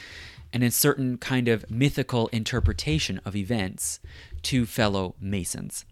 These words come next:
Now, a lot of people through the years, of course, have associated and connected Freemasonry with the American Revolution, and there are a lot of connections there, and you may know Franklin and Washington and so on were, were Masons. Uh, so were a lot of the British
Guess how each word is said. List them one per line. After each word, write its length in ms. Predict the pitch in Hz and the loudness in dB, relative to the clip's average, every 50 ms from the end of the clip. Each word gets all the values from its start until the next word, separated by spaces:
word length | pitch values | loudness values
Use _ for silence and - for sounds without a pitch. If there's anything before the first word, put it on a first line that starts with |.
| - - - - - - - - - - - - - - - | -20 -20 -14 -12 -12 -12 -12 -14 -16 -16 -18 -18 -18 -8 -4
Now, 140 | 123 123 | 0 0
a 40 | 127 | 2
lot 280 | 127 131 135 147 175 180 | 4 6 6 8 8 6
of 100 | 160 - | 4 4
people 340 | - 139 120 92 117 110 107 | 2 4 4 4 4 2 0
through 260 | - - 120 117 110 | 0 0 0 0 2
the 80 | 110 | 2
years, 340 | 104 104 104 104 104 95 - | 2 2 2 2 2 0 0
of 160 | - 107 - | -2 -4 -6
course, 280 | - - 113 104 - - | -2 0 0 0 0 0
have 120 | 117 104 | -2 -2
associated 800 | - 104 - - - 127 135 127 - - 117 110 104 95 101 92 - | -2 0 2 4 4 4 4 4 2 2 2 2 2 2 0 -2 -2
and 200 | - 98 92 - | -4 -6 -6 -6
connected 580 | - 110 110 127 156 165 - - - - - | -4 0 4 4 4 2 0 -4 -8 -8 -10
Freemasonry 800 | - - - 120 113 104 104 95 92 - - 92 92 92 90 90 - | -6 0 2 4 4 4 4 2 2 0 -2 -2 -2 -2 -2 -2 0
with 160 | 110 110 - | -2 -2 0
the 100 | - 104 | 0 0
American 460 | 98 95 95 90 92 - - 95 95 | 2 2 0 0 -2 -4 -6 -8 -6
Revolution, 640 | 98 101 95 - 98 95 101 98 - - 104 98 - | -4 -4 -4 -4 -4 -6 -6 -6 -6 -6 -6 -6 -4
and 140 | - 117 | -2 2
there 120 | 123 131 135 | 4 6 8
are 120 | 143 147 | 10 10
a 80 | 151 139 | 10 10
lot 200 | 123 113 110 104 | 10 8 6 4
of 120 | 101 - | 2 -2
connections 600 | - 104 95 90 85 - - - 90 101 110 - - | -4 -4 -4 -4 -4 -6 -8 -6 -6 -6 -6 -4 -2
there, 200 | 98 98 107 117 | -2 -2 -2 -2
and 100 | 113 104 | -2 -2
you 60 | 101 | 0
may 160 | 98 98 98 | 0 2 2
know 260 | 98 101 101 98 98 | 2 2 2 2 0
Franklin 600 | 95 - - - 101 101 95 - - 104 98 101 | -2 -4 -2 0 0 0 0 -2 -2 -2 0 -2
and 120 | 101 98 95 | -2 -2 -2
Washington 540 | 98 95 95 - - 95 92 - 95 90 | -2 -2 -2 -2 -2 -4 -2 -2 -2 -2
and 140 | 92 95 95 | -2 -4 -6
so 180 | - - 92 90 | -6 -6 -4 -4
on 180 | 92 98 98 95 | -6 -6 -6 -6
were, 180 | 101 101 98 98 - - - - - - - - - - - | -6 -6 -6 -6 -8 -12 -18 -20 -18 -16 -16 -16 -14 -12 -4
were 140 | - 117 117 | -2 0 2
Masons. 560 | 113 110 104 92 80 80 95 113 135 147 - - - - - - - - - - - - - | 4 4 4 4 2 0 -2 -4 -6 -8 -10 -12 -14 -16 -16 -16 -16 -16 -16 -16 -14 -10 -6
Uh, 100 | 123 127 | -6 -4
so 240 | - - - 127 117 | 0 2 6 6 8
were 160 | 117 123 131 | 8 8 8
a 80 | 131 127 | 8 8
lot 180 | 131 127 127 131 | 8 6 6 4
of 120 | 131 127 | 2 0
the 80 | 156 131 | -2 0
British 640 | - 135 147 165 165 131 104 - - - - | 2 4 4 4 4 4 2 2 0 -2 -2